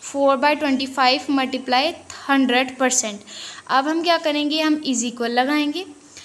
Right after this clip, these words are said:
is equal लगाने के बाद हम क्या करेंगे, हमने देखना है क्या इनमें इसकी और इसकी कटिंग होती है, यस होती है। ट्वेंटी फ़ाइव वन ज़ा और ट्वेंटी फ़ाइव फ़ोर यहाँ पे आ जाएगा, तो यहाँ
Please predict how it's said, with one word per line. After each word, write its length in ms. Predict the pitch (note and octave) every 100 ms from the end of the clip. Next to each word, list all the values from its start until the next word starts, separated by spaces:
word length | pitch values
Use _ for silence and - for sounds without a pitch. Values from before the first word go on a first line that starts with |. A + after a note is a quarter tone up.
| - - C#4+
is 120 | C4
equal 280 | D#4 D4+ E4+
लगाने 400 | F4 E4 D#4 D4+
के 100 | D#4+
बाद 260 | C#4+ D4
हम 140 | D4+ D4+
क्या 220 | D4+ B3+
करेंगे, 520 | B3+ D4 C4+ C4 C#4 D#4 - - - -
हमने 220 | D4 D4+
देखना 420 | C4+ B3+ B3 B3+
है 60 | A#3+
क्या 340 | C#4 C4+ C#4 C#4+
इनमें 400 | C#4 C#4 C#4 C#4
इसकी 340 | C#4+ - D4+
और 60 | D4+
इसकी 240 | D4+ D4
कटिंग 360 | C4+ A#3 C#4 C#4+
होती 220 | C4+ C4
है, 120 | D4 C#4+
यस 240 | A3+ A#3 B3+
होती 320 | A3+ - G#3+
है। 80 | G#3
ट्वेंटी 240 | A#3 B3+ C4
फ़ाइव 360 | B3+ C4 A#3+ A#3
वन 200 | B3 C#4
ज़ा 160 | F4
और 200 | - -
ट्वेंटी 300 | C4 B3 A#3
फ़ाइव 340 | A#3+ - A#3 C4+
फ़ोर 420 | - B3+ A3 G#3 G#3 - - - A#3
यहाँ 140 | A3
पे 160 | G#3+ G#3+
आ 100 | G#3
जाएगा, 320 | G#3 G#3 A3+ - - - - - -
तो 60 |
यहाँ 260 | C4 C4+